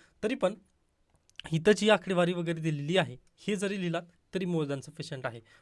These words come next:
ओके, पहा आता अगदीच हे मॅगझिनमध्ये वगैरे सर्व काही टाकेन मी.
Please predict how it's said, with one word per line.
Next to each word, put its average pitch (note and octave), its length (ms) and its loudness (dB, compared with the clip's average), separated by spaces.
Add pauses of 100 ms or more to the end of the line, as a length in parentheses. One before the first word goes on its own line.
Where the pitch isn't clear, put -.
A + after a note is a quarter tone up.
ओके, E3+ 200 -2 (400)
पहा F#3 220 0 (920)
आता F#3+ 180 4
अगदीच F#3+ 480 -4 (100)
हे E3+ 60 0
मॅगझिनमध्ये F3 540 -2
वगैरे F#3 220 -6
सर्व F3 300 -4
काही D#3+ 180 0
टाकेन D#3+ 320 -2
मी. C3 140 -6